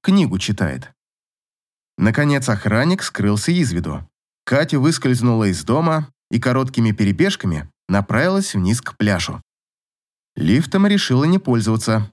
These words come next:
чтобы не привлекать лишнее внимание. На пляже было просто волшебно. Луна уже поднялась над морем и светила сегодня особенно ярко. Не день, конечно, но сойдет.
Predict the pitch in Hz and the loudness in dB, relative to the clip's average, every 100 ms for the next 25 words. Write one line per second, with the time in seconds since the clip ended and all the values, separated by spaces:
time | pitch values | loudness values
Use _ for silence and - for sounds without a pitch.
0 | _ - - 180 160 160 156 156 165 165 | _ -8 -2 0 2 2 2 2 0 0
1 | 160 139 143 127 127 147 165 92 82 73 | -2 0 0 0 0 2 0 0 -2 -6
2 | 82 _ _ _ _ _ 87 131 139 190 | -12 _ _ _ _ _ -2 0 2 2
3 | 208 185 175 175 139 151 165 160 156 156 | 2 2 2 0 0 -2 0 0 0 -2
4 | - 165 151 113 85 78 - _ - 101 | 0 0 2 0 -2 -6 -14 _ -4 2
5 | 180 220 175 175 160 151 143 147 143 139 | 2 4 2 2 0 0 0 0 0 -2
6 | 135 131 123 123 113 110 110 _ _ 101 | -2 0 2 2 2 0 -2 _ _ -4
7 | 101 95 113 175 180 - 151 143 127 123 | -2 -2 0 0 0 0 0 0 0 0
8 | 113 - - 95 95 104 107 107 104 98 | -2 -8 -6 -4 -2 0 2 2 2 2
9 | 85 - 69 - _ _ _ _ 185 220 | -2 -6 -10 -12 _ _ _ _ 2 4
10 | 226 269 254 127 104 95 - 92 90 - | 4 2 2 0 0 0 -2 -2 -2 -4
11 | 147 202 214 196 214 156 80 65 | 0 2 2 0 0 0 -4 -6